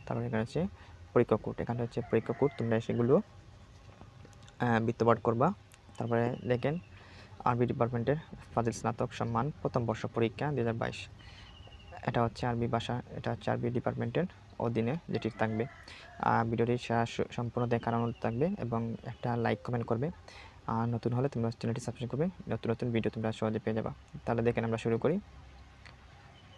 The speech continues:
আল-লুগাতুল আরাবিয়াতুত তাসালি-, আত-তাতবিকিয়া, অর্থাৎ আরবি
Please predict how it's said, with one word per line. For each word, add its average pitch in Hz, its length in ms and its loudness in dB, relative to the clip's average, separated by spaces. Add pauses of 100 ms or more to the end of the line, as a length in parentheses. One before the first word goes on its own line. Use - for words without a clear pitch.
(560)
আল-লুগাতুল 123 380 6
আরাবিয়াতুত 120 460 4
তাসালি-, 120 500 0
আত-তাতবিকিয়া, 117 720 6
অর্থাৎ 120 200 0
আরবি 117 320 4